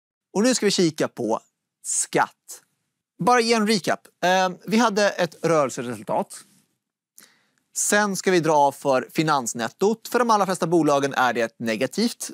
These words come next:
så att man drar bort någonting. Eh, några få fall var det positivt, precis som det vi gick igenom.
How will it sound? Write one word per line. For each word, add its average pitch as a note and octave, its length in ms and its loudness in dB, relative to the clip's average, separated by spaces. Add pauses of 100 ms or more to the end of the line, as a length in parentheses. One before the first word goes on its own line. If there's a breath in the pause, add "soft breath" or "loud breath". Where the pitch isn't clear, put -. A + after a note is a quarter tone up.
så - 140 -4
att - 220 -12 (100)
man C#3+ 220 -4
drar C3+ 180 2
bort D#3 380 -2
någonting. E3 440 -6 (400 soft breath)
Eh, A#2 240 0 (140)
några E3 440 -2
få C3+ 180 -2
fall A#2 220 -2
var A2 120 0
det A2 80 -2
positivt, - 560 -4
precis D3 240 0
som C3 120 -4
det A#2 60 2
vi A#2 80 4
gick A#2 200 0
igenom. F2+ 300 -6